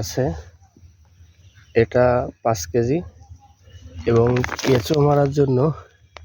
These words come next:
এই ওষুধটা নিয়েছি, এটা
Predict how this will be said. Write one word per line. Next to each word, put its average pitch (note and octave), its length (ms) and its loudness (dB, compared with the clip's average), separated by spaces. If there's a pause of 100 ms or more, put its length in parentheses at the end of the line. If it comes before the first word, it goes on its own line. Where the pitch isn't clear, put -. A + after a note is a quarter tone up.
(800)
এই C3 160 6 (100)
ওষুধটা C#3 440 -4
নিয়েছি, C#3 400 0 (1800)
এটা D3+ 140 4